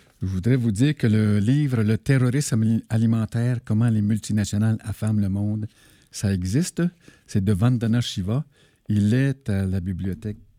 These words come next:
euh, de l'université, euh, de Mun-, Eva Sénécal. Et puis un petit mot de la, du, du sommaire, là, de la table des matières. Rien à manger et rien à boire, la souffrance au féminin. Ça, c'est un chapitre.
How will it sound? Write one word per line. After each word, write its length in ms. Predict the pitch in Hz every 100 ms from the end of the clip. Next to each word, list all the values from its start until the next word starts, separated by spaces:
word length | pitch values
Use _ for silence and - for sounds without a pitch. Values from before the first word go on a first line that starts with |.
| 95
euh, 420 | 90 87 87 85
de 100 | 90
l'université, 520 | 90 90 90 90 - -
euh, 280 | 107 98
de 440 | 85 92 90 87 80 - _ _
Mun-, 180 | 92 95 - - -
Eva 160 | 98
Sénécal. 480 | 107 104 95 95 135 175 - _ - - _ _ _ _
Et 140 | 110 107
puis 200 | 107 120
un 100 | 123
petit 200 | - 123
mot 200 | 147 135
de 100 | 123
la, 340 | 110 107 104
du, 200 | 87 95 - - 98
du 100 | 98
sommaire, 520 | - 104 110 202 202
là, 100 | 165
de 120 | 107
la 140 | 98
table 220 | 95 107 107
des 80 |
matières. 400 | 101 90 107 147 143 - - - _ _ _ -
Rien 240 | 107 147
à 40 | 143
manger 300 | 139 127 156
et 60 |
rien 200 | 123 131
à 60 | 123
boire, 360 | 104 127 139
la 100 | 127
souffrance 560 | 110 - - 117 127 131
au 60 | 98
féminin. 440 | - 101 92 85 - _ _ _ - _ _
Ça, 120 | -
c'est 200 | 98 - 95
un 80 |
chapitre. 420 | 87 85 - 139